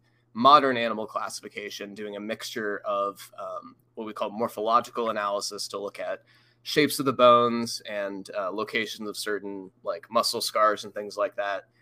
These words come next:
to, uh, discriminate species and genera and families and that kind of thing. It's a combination of physical traits and genetic information, because once we were able to sequence D N A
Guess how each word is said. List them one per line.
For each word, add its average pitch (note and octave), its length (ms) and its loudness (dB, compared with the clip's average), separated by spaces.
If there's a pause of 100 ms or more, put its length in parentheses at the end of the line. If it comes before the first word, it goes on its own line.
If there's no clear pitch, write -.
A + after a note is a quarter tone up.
(240)
to, G2+ 420 -4
uh, F#2 220 -4 (160)
discriminate A2 540 -2
species A#2 540 0
and G2 140 -6
genera G#2+ 400 2
and F2 120 -6
families G#2 580 -2
and G2+ 80 -4
that F#2 120 -4
kind F#2+ 200 -10
of F2+ 80 -14
thing. F#2 280 -14 (320)
It's A#2 140 -6
a A#2 40 -10
combination C3 680 6
of G#2 220 0
physical B2 420 -2
traits G#2+ 340 -6
and G#2+ 240 -6
genetic A#2 400 0
information, - 720 -12 (280)
because G#2+ 440 -6
once A#2 220 -2
we A#2 80 0
were A2+ 100 0
able G#2+ 240 -4
to - 200 -12
sequence B2+ 580 -2
D A2 160 -8
N G2+ 120 -2
A A#2+ 260 4